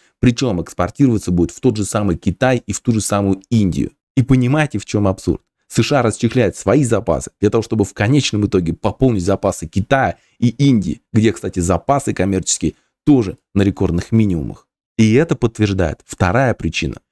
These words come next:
Дело в том, что С Ш А в октябре уже отгрузила около одного и шести миллиона баррелей нефти из своих стратегических резервов, причём это ежемесячный рекорд, и эта нефть была погружена на супертанкеры в Мексиканском заливе и отправлена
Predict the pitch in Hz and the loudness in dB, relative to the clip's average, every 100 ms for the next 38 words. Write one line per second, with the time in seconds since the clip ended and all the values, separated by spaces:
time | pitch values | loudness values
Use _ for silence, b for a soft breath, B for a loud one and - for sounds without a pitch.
0 | _ - 117 113 104 - 156 117 - 92 | _ 2 4 4 0 0 0 0 -6 -6
1 | - - 135 - - 95 95 - 120 127 | -2 0 -2 -2 -2 -2 -2 0 2 2
2 | 143 - - 104 120 - 104 110 123 139 | 2 0 0 0 0 -2 -2 0 2 4
3 | 127 90 - 95 98 - 101 101 120 113 | 2 2 0 0 0 0 0 2 2 2
4 | 104 - 113 - 107 92 101 85 92 101 | -2 -4 -4 0 2 2 2 0 0 0
5 | 95 85 95 113 - - 101 - 107 - | 0 0 0 0 -2 -6 -6 0 -2 0
6 | 101 104 110 98 - 87 90 87 120 123 | -2 0 0 -2 -2 -4 0 2 2 2
7 | 69 - B B B - 135 131 143 95 | -4 -10 B B B 0 0 2 0 0
8 | 110 110 95 113 120 127 131 101 - 85 | -4 -4 -2 0 2 2 2 0 -4 0
9 | 85 90 123 120 - B B B 139 131 | 2 2 2 0 -2 B B B 2 2
10 | 131 123 127 151 117 78 95 101 101 104 | 0 0 2 2 0 0 0 0 0 0
11 | 123 113 98 104 98 - - 120 104 95 | 0 2 0 0 -2 -4 -4 -2 0 -2
12 | - 120 131 123 87 80 285 98 101 - | -2 -2 -2 0 -2 -2 -2 -2 -2 -2
13 | 104 95 92 95 127 120 - 107 85 _ | -2 -2 -2 2 2 2 0 -2 -4 _
14 | 113 131 113 92 73 | 0 2 0 -2 -6